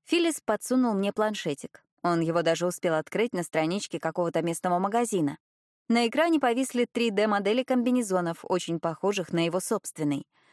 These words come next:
Только потому, что у манекенов были специфические выпуклости на месте, где должна находиться грудь,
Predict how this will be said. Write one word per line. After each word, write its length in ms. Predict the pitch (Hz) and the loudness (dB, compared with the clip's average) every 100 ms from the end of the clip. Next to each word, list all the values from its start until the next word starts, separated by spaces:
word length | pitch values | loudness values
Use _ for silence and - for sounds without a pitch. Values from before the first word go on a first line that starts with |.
| _ - | _ -2
Только 260 | 269 247 202 | -2 0 -4
потому, 480 | - - 180 214 262 | -4 -2 -2 0 -2
что 280 | - 175 - | 0 -2 0
у 80 | 180 | -2
манекенов 580 | 180 170 - 233 170 | -2 -2 0 0 0
были 300 | 160 175 160 | 0 0 0
специфические 920 | 165 - 190 196 - 175 175 - 202 | -4 -8 -8 -8 -10 -10 -8 -2 0
выпуклости 640 | 214 269 - - 156 - 151 | 0 -2 -4 -6 -6 -4 -2
на 160 | 151 | 0
месте, 400 | 151 190 - - | 0 -2 -4 -6
где 180 | 151 151 | -2 -2
должна 440 | 156 165 170 165 | 0 -2 0 0
находиться 520 | 151 151 160 151 - 147 | 0 -2 -4 -4 -4 -2
грудь, 360 | 165 294 - | 0 -2 -4